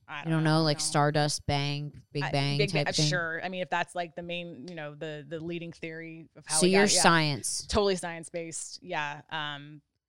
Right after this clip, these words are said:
Speaker 1: I, I don't know. I don't wanna say anything, like, against
Speaker 2: No, you can
Speaker 1: anyone's
Speaker 2: say
Speaker 1: religion or
Speaker 2: whatever you
Speaker 1: anything.
Speaker 2: want. You don't have to worry about that. Everyone's entitled to their own opinions.
Speaker 1: Yeah, I'm not a religious person
Speaker 2: Yeah.
Speaker 1: by any means. I'm not a spiritual person. Um, maybe that would help me along my whole journey. Maybe, like, the spiritual side would, might, might help me,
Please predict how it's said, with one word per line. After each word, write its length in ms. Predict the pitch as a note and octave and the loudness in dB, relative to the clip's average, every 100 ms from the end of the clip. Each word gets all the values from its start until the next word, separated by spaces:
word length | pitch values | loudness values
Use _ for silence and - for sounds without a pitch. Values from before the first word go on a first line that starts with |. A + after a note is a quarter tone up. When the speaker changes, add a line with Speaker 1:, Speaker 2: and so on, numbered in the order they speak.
| - | -16
Speaker 1:
I, 120 | D#3 D3 _ _ _ _ | -16 -16 _ _ _ _
I 140 | G#2 | -8
don't 120 | D3+ G2+ | -8 -10
know. 60 | |
I 100 | F#2+ | -12
don't 80 | C#3+ | -10
wanna 160 | C#3+ C#3+ | -12 -12
say 140 | D#3 | -10
anything, 340 | C#3+ D3 D3 D3 | -10 -10 -14 -14
like, 180 | C#3 - | -14 -14
against 160 | - G#3 | -2 8
Speaker 2:
No, 160 | D#4 | 10
you 160 | D#4+ C#4 | 12 10
can 100 | E4 | 8
Speaker 1:
anyone's 100 | F4 | 6
Speaker 2:
say 80 | - D4 | 8 12
Speaker 1:
religion 40 | |
or 40 | D4 | 12
Speaker 2:
whatever 320 | C#4+ C4 C4 | 12 10 8
you 180 | A#3+ C4+ | 10 10
Speaker 1:
anything. 100 | C4 | 10
Speaker 2:
want. 260 | C#4+ E4+ - | 10 8 6
You 80 | G#3+ | 0
don't 180 | A#3 - - | -4 -6 0
have 300 | - A#3+ C#4+ | 6 8 8
to 80 | |
worry 220 | A3 A#3 D#4 | 6 8 8
about 260 | A3 F3 | 8 8
that. 180 | E3+ C#3+ | 8 8
Everyone's 400 | F3 G3 G3+ G3+ | 8 6 4 2
entitled 400 | G3+ G3 G3+ G3+ | 0 0 0 0
to 100 | G#3 | 0
their 160 | F#3 F#3+ | 2 2
own 100 | F#3+ | 2
opinions. 800 | E3+ G3+ G#3 D#3+ C#3+ D#3 - - | 2 2 2 2 0 -2 -8 -12
Speaker 1:
Yeah, 260 | G3 F#3+ F3+ | 0 2 4
I'm 120 | G3 | 2
not 140 | A3 G#3+ | 4 6
a 40 | |
religious 400 | G3+ F3+ F3 F3+ | 6 6 2 -2
person 300 | - F3+ F#3 | -8 -8 2
Speaker 2:
Yeah. 180 | F#3+ D#3 | 6 6
Speaker 1:
by 100 | E3 | 4
any 180 | E3+ E3+ | -4 -10
means. 240 | E3+ E3+ | -14 -12
I'm 60 | E3 | -12
not 120 | D#3+ | -12
a 20 | C#3+ | -10
spiritual 380 | - F3 E3+ | -6 -6 -6
person. 520 | D#3 D#3+ D3+ E3 D#3+ D#3 | -14 -14 -14 -16 -18 -16
Um, 420 | D#3+ D3+ D3+ D3+ - _ F#3+ | -14 -14 -14 -18 -20 _ _
maybe 280 | F#3 G3+ G3+ | -8 -4 0
that 160 | F#3 | 0
would 140 | C3+ - | -2 -6
help 280 | - F3+ | -2 -2
me 200 | A#3+ B3+ | -2 -2
along 300 | B3+ B3 A#3+ | -2 -2 -2
my 160 | A#3+ A#3+ | -2 -4
whole 180 | A#3+ A#3+ | -4 -10
journey. 420 | G#3 A#3+ A#3+ A#3 | -8 -6 -6 -6
Maybe, 280 | G3 E3+ E3+ | -6 -6 -6
like, 120 | E3 | -8
the 60 | D#3+ | -12
spiritual 360 | - E3+ E3+ | -12 -10 -10
side 240 | - E3+ E3 | -10 -10 -10
would, 100 | D#3 | -14
might, 280 | E3+ E3 - | -14 -14 -10
might 180 | F3 D3+ | -10 -8
help 200 | F3 F3 | -10 -12
me, 200 | F3 | -16